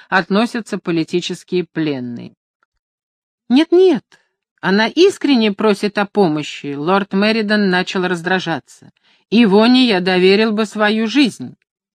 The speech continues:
«Именно это вы и собираетесь сделать», сказала Люсинда.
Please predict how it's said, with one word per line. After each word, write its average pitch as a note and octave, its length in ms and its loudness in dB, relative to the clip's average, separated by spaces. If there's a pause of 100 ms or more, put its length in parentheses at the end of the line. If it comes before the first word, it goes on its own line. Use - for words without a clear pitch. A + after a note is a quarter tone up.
(300)
«Именно F3 520 -2
это E3+ 420 -6
вы E3+ 220 -2
и E3 40 -4
собираетесь F#3 800 -4
сделать», A3+ 500 -4
сказала D3+ 480 -6
Люсинда. D3 720 -8